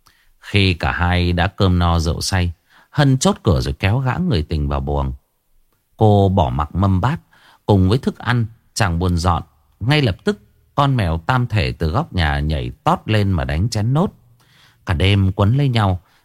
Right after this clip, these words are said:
trời tang tảng sáng, dù muốn nằm thêm chút nữa,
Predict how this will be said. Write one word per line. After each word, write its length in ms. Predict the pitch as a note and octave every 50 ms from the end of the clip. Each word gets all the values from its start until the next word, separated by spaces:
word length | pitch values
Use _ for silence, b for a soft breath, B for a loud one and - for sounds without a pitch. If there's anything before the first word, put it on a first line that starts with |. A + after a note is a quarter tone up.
| b b
trời 320 | - A#2 G#2 F#2+ F#2+ F#2+ F2+
tang 220 | - C3 B2+ A#2
tảng 220 | - F2 D2 C2
sáng, 320 | C2 - G2 F#2+ G#2+ D3+ F3
dù 200 | C#3+ G#2+ E2+ D2+
muốn 200 | C#2+ D2 G#2+ C#3+
nằm 220 | B2+ F#2+ D2 C#2 C2+
thêm 200 | F#2+ A2 G2+ F#2+
chút 160 | - E3+ E3 -
nữa, 300 | - B2+ - - D#3+ F#3+